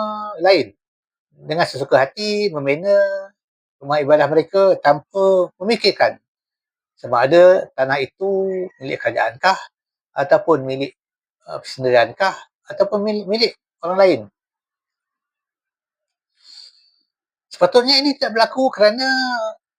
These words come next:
kita tidak berhak untuk menggunakan milik orang lain. Contohnya, pihak orang Islam tidak berhak untuk membina surau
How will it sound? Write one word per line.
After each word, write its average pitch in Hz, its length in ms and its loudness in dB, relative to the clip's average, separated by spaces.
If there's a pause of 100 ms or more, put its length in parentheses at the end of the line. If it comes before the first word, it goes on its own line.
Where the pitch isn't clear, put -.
(160)
kita 226 240 -6
tidak 220 240 -2
berhak 151 320 -4 (560)
untuk 147 480 -14
menggunakan 180 640 0 (800)
milik 220 160 0
orang 151 240 2
lain. 104 140 0 (1040)
Contohnya, 208 720 2 (640)
pihak 170 240 -2 (880)
orang 160 160 0
Islam 147 320 2 (240)
tidak 220 160 -2
berhak 180 360 -2 (240)
untuk 151 320 -8
membina 165 300 -2
surau 151 400 2